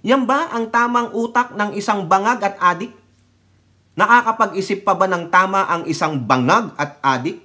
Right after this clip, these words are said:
Ha? Kayo nga. Kung paniniwalaan nyo ang mga ra-, naratiba ng mga gunggong, ng mga ano ni Digong, eh, isa rin kayo. Kayo ang totoong bangag at adik.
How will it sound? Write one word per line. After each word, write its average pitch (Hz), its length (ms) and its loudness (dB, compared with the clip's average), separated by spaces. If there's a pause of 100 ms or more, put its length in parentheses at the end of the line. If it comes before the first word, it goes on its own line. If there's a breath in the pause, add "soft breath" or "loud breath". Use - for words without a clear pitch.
(160)
Ha? 226 160 -4
Kayo 330 260 -6
nga. 339 220 -6 (640)
Kung 269 240 -2
paniniwalaan 262 880 0
nyo 220 160 0
ang 196 160 -2
mga 196 240 0
ra-, 190 240 -4
naratiba 180 880 -2 (440 soft breath)
ng 233 240 0
mga 220 320 2
gunggong, 185 720 2
ng 190 160 0
mga 202 320 2
ano 202 160 -2
ni 196 160 -2
Digong, 139 400 -2 (560)
eh, 170 80 0
isa 214 160 -2
rin 208 160 -4
kayo. 185 320 -2
Kayo 190 240 2
ang 175 240 0
totoong 185 560 -2
bangag 165 480 2
at 151 160 -4
adik. 135 480 -4